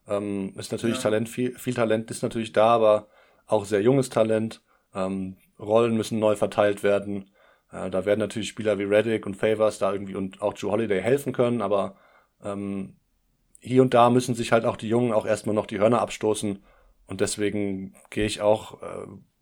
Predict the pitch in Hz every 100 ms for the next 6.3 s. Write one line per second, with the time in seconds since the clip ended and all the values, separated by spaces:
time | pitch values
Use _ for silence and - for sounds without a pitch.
0 | _ _ _ _ _ - 110 - 107 131
1 | 135 131 104 98 - - 107 110 101 98
2 | 98 98 98 101 - 98 98 95 - 117
3 | 104 104 107 110 110 107 - 107 - 107
4 | 104 107 107 - 120 123 113 110 110 -
5 | 110 - _ - - - _ _ - 95
6 | 98 95